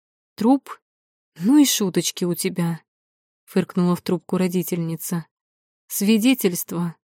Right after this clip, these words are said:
На столе. В рамочке».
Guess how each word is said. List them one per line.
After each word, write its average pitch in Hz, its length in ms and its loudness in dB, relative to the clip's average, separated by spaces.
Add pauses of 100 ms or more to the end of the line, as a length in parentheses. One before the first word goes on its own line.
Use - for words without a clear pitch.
(380)
На 196 140 2
столе. 196 560 2 (680)
В 185 120 0
рамочке». 180 760 2